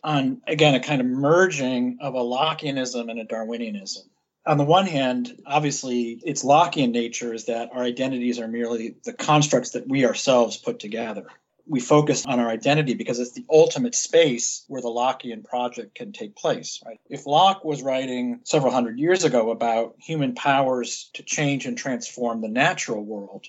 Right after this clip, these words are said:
then what Peter understood was that project was increasingly turning inward.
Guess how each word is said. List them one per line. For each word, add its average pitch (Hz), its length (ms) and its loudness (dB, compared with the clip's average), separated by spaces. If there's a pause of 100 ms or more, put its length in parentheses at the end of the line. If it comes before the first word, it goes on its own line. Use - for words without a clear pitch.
then 143 100 0
what 127 140 -2
Peter 202 300 4
understood 127 420 0
was 113 160 -2
that 131 240 2
project 123 600 -2 (140)
was 123 260 -8
increasingly 120 520 -6
turning 120 400 -6
inward. 123 440 0